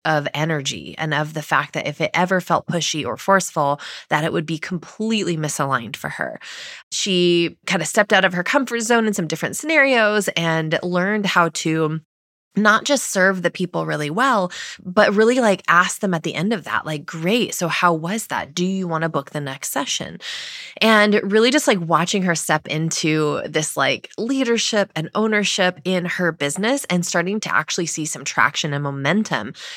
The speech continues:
beginning to build has just been an incredible thing to witness and to watch.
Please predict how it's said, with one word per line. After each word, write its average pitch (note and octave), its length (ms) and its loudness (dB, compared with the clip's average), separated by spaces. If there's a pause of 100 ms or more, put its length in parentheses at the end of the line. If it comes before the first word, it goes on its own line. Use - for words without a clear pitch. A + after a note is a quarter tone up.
beginning E3+ 360 2
to D3 100 -6
build E3+ 380 2
has E3+ 200 0
just F3+ 220 -4
been F3 120 0
an - 60 -6
incredible D#3+ 840 0
thing D3 260 -4
to D3+ 100 -4
witness - 420 -4
and D3+ 140 -8
to D#3+ 80 -4
watch. - 420 -6